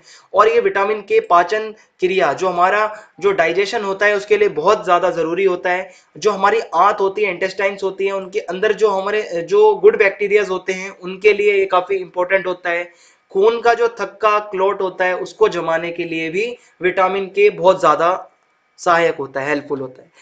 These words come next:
अब अगले जो vitamin है वो ऐसे vitamin है जो पानी में घुलते हैं, जैसे कि vitamin B। अब ये जो vitamin B है ये अकेला vitamin नहीं होता, इस बी के साथ में बहुत सारे vitamin जुड़े हुए होते हैं, इनको हम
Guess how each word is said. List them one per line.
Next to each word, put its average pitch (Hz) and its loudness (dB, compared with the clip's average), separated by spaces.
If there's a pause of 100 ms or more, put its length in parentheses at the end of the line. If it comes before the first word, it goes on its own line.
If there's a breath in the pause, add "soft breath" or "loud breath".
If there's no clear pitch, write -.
(140)
अब 190 -2
अगले 208 2
जो 247 0
vitamin 214 0
है 226 0
वो 220 0
ऐसे 175 2
vitamin 196 0
है 214 -4
जो 233 -2
पानी 214 0
में 240 -2
घुलते 156 -6
हैं, 127 -12 (320 soft breath)
जैसे 190 0
कि 254 -4
vitamin 202 0
B। 156 -8 (320 loud breath)
अब 220 2
ये 262 -6
जो 277 -4
vitamin 233 0
B 226 -8
है 233 4
ये 254 0
अकेला 208 4
vitamin 214 -2
नहीं 185 -6
होता, 185 0
इस 240 -10
बी 175 -6
के 269 -2
साथ 190 4
में 208 -4
बहुत 233 0
सारे 226 4
vitamin 202 -2
जुड़े 185 0
हुए 196 4
होते 196 0
हैं, 233 0
इनको 214 0
हम 247 -2